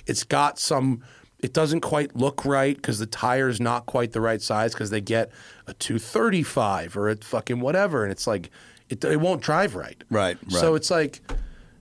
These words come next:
Speaker 1: eh, just, you just suck it up. You get the right tire, and then, and, and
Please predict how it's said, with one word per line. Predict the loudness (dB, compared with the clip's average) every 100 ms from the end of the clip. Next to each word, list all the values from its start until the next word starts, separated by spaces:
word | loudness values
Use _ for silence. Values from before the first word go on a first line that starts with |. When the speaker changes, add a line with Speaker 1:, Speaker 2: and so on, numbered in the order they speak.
| -2
Speaker 1:
eh, | 2 4 2 0
just, | -2 -2 -2
you | -4
just | -2 -2 0
suck | 0 2
it | 2
up. | 2 2
You | -2
get | -2 0
the | 2
right | 2 0
tire, | -2 0 2 2 2 2
and | 0
then, | 0 -2 -4 -4
and, | -4 -4
and | -4 -6